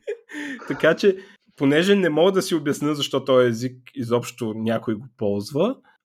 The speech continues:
а, затова не, не, не мога, нищо,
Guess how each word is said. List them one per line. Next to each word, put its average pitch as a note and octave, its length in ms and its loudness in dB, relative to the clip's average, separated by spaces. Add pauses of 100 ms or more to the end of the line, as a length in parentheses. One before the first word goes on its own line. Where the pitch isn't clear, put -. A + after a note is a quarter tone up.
а, C3 440 0 (160)
затова B2+ 420 2
не, E3+ 440 -2 (180)
не, D3+ 200 2
не D#3 220 2
мога, E3+ 240 6
нищо, F3 360 -2